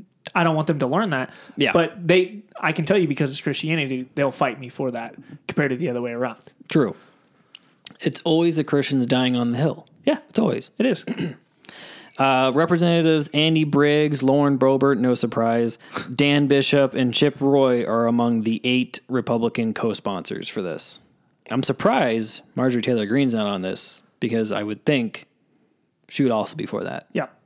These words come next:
Speaker 2: But next news story, titled Firing Squads. I think you read this one, right?
Speaker 1: I, I read it. I didn't take any notes on it. Um, so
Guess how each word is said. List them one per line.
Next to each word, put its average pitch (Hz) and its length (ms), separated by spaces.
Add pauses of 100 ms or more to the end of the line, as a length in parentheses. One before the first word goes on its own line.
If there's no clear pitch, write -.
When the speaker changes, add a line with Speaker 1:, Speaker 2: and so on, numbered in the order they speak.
Speaker 2:
But - 180 (1400)
next 240 220
news 196 160
story, 107 340 (1200)
titled 147 300
Firing 151 640
Squads. - 720 (360)
I - 60
think 151 200
you 147 80
read 110 140
this 104 180
one, 117 140
right? 165 240 (360)
Speaker 1:
I, 202 200
I 220 140
read 180 280
it. 208 240 (160)
I 170 160
didn't 160 220
take 170 180
any 165 140
notes 143 280
on 147 160
it. 147 320
Um, 147 440 (640)
so 139 560